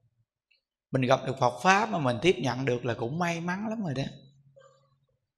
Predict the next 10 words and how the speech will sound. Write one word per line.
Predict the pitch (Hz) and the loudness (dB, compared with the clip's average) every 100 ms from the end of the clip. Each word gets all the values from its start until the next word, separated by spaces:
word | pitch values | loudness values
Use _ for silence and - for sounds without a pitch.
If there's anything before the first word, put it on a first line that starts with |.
| _ _ _ _ _ | _ _ _ _ _
Chứ | 180 | 2
nếu | 180 185 202 220 | 4 4 2 2
mà | 185 131 | 0 0
không | - 170 175 170 160 | 0 -2 -2 -4 -4
mà | 120 - | -2 0
tiếp | 202 | 0
nhận | - 131 139 | 2 0 -2
được | 135 | -8
Phật | 135 | -12
Pháp, | - 185 214 | -4 -2 -2